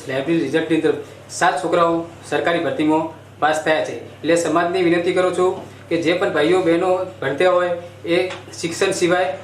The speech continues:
કોઈ ઉદ્ધાર નથી. એટલા માટે તમે સૌથી પહેલા ભણો, શિક્ષિત બનો, સમાજ આપોઆપ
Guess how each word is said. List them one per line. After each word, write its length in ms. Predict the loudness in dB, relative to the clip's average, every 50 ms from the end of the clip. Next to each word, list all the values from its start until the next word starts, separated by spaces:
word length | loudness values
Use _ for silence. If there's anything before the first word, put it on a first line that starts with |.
| -14 -8 -2
કોઈ 160 | 0 0 0
ઉદ્ધાર 320 | 0 0 0 0 2 2 0 -2 -6 -10 -14 -18 -18 -8 -2
નથી. 300 | 0 0 2 2 2 0 0 -6 -10 -12 -10
એટલા 220 | -4 0 0 2 2
માટે 160 | 2 2 2
તમે 200 | 0 2 0 2 2
સૌથી 320 | 2 2 2 2 2 0
પહેલા 220 | 2 2 4 2 2 0 -4 -10 -16 -18 -12 -6
ભણો, 240 | -2 0 2 2 2 0
શિક્ષિત 380 | -2 -2 -4 -4 0 0 0 0
બનો, 180 | 2 2 2 2 2 0
સમાજ 360 | 0 0 0 0 0 0 0
આપોઆપ 340 | -2 0 2 2 2 2 2